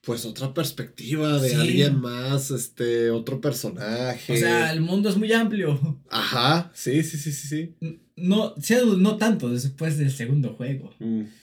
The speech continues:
Speaker 2: ¿Verdad, Ali?
Speaker 1: Mm.
Speaker 2: La venganza es mala, banda. Mata el alma y la envenena. Eh, yo veré la serie de Last of Us completa cuando termine. Eh, me parece que van para el episodio siete.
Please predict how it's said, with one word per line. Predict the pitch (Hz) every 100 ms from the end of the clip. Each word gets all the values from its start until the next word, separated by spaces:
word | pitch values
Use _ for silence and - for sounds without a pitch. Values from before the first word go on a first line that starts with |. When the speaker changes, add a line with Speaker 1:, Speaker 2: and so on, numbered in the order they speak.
| _
Speaker 2:
¿Verdad, | 113 127 160 175
Ali? | 180 185 190 135 156 -
Speaker 1:
Mm. | 113 120 123 123 120 113 107 - - - - _
Speaker 2:
La | 110 107
venganza | 110 127 160 165
es | 185
mala, | 190 220 214 156
banda. | 120 113 107 101
Mata | 117 147 -
el | 170
alma | 175 185 165
y |
la | 113
envenena. | 104 98 95 87 76 - _ _ - - - _ - - -
Eh, | 160 180 185 185 180 185 - - - - 147 - _ _ _ -
yo | 151 247
veré | 277
la | 269
serie | 233 247
de | 190
Last | 180 180
of | -
Us | 185
completa | - 160 170 180 196
cuando | 180 139
termine. | 135 131 151 220 - -
Eh, | 135 123 123 113
me | 117
parece | 120 131 -
que | 143
van | 135 139
para | 151
el | 147
episodio | 147 160 160
siete. | 151 - 160 165 165 254